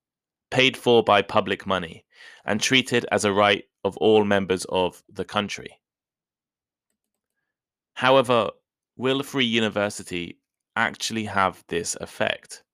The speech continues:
Well, some argue that tuition-free college will actually decrease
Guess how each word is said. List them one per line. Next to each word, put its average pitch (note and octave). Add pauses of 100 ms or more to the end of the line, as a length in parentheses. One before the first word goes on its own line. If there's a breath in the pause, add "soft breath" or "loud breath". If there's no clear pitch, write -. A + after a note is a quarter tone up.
(1200 soft breath)
Well, A2+ (360)
some D3
argue G2
that -
tuition-free A2 (100)
college F2 (420 soft breath)
will A2
actually A#2+
decrease -